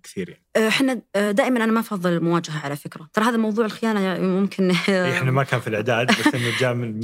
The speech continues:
Speaker 1: <laughs> مع
Speaker 2: إيه.
Speaker 1: موضوع الطلاق
Speaker 2: آه.
Speaker 1: اللي برضو ما كان في الإعداد.
Speaker 2: إيه، برضو. لكن ترى موضوع الخيانة لها يعني، آه، معالجة دقيقة.
Speaker 1: ما تفضلين المواجهة؟
Speaker 2: آه، ما أفضل
Speaker 1: فإذا
Speaker 2: المواجهة.
Speaker 1: طرف اكتشف خيانة الطرف الآخر لا يواجه الطرف الآخر؟
Speaker 2: بشكل مباشر؟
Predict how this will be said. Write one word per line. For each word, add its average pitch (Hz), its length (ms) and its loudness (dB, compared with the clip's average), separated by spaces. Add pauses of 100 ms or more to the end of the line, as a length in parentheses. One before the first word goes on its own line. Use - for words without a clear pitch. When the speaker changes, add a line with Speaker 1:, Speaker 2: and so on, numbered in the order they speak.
Speaker 1:
<laughs> - 100 -10
مع 117 120 0
Speaker 2:
إيه. 214 160 4
Speaker 1:
موضوع 117 220 -2
الطلاق 120 300 0
Speaker 2:
آه. 127 40 -2
Speaker 1:
اللي 120 120 0
برضو 117 220 -2
ما 113 80 -2
كان 107 160 -6
في - 60 -10
الإعداد. 95 280 -8
Speaker 2:
إيه، 202 120 4
برضو. 175 300 0 (240)
لكن 220 280 0
ترى 220 160 -2
موضوع 226 340 0
الخيانة 220 460 -2
لها 214 320 -2
يعني، 190 500 0
آه، 165 260 -2
معالجة 208 800 0
دقيقة. 196 640 -4
Speaker 1:
ما 123 140 0
تفضلين 110 400 -4
المواجهة؟ 107 520 -4 (360)
Speaker 2:
آه، 180 40 0
ما 202 160 2
أفضل 113 220 -2
Speaker 1:
فإذا 117 160 0
Speaker 2:
المواجهة. 101 180 0
Speaker 1:
طرف 117 380 -2
اكتشف 110 400 -4
خيانة 107 300 -4
الطرف 110 300 -4
الآخر 110 320 -4
لا 107 120 0
يواجه 107 340 -2
الطرف 101 300 -8
الآخر؟ 175 140 -2
Speaker 2:
بشكل 220 260 -2
مباشر؟ 208 520 -2